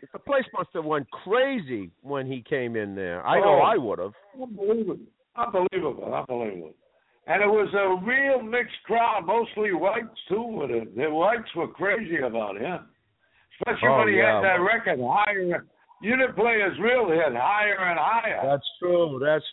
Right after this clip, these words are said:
Speaker 1: true. Yep. Yep. Yep.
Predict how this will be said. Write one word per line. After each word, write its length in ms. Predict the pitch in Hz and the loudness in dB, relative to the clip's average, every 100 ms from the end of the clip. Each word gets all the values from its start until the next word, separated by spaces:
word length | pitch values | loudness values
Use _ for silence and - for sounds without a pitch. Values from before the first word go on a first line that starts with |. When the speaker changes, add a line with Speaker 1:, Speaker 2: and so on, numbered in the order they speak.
| - | -6
Speaker 1:
true. 360 | 160 156 117 - - | 0 0 0 -6 -8
Yep. 240 | 123 147 - _ _ _ _ _ _ _ _ - | -2 -2 -4 _ _ _ _ _ _ _ _ -4
Yep. 240 | 135 139 - _ _ _ _ _ _ | -2 -2 -6 _ _ _ _ _ _
Yep. 260 | 117 131 | -4 -2